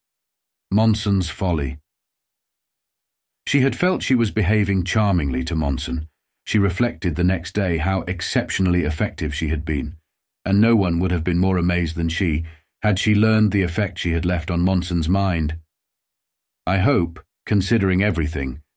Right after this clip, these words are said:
that she never knew. "How are you getting on with your flying machine?"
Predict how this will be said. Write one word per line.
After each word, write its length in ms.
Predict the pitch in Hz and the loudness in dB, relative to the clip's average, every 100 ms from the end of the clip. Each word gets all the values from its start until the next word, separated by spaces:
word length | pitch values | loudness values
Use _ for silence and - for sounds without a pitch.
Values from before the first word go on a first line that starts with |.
| _ | _
that 140 | 76 71 | -10 -4
she 140 | 90 | 0
never 260 | 85 85 80 | 0 0 0
knew. 320 | 76 71 73 78 _ _ _ _ _ _ _ _ _ _ _ _ - _ _ | 0 0 -4 -8 _ _ _ _ _ _ _ _ _ _ _ _ -20 _ _
"How 140 | 135 | 0
are 80 | 170 | 4
you 120 | 190 | 4
getting 280 | - 143 127 | 4 2 2
on 180 | 110 98 | 2 2
with 140 | 85 | 2
your 120 | 90 82 | 0 -2
flying 380 | 98 90 76 | 0 0 0
machine?" 460 | 67 - 69 67 67 | -2 -4 -4 -4 -8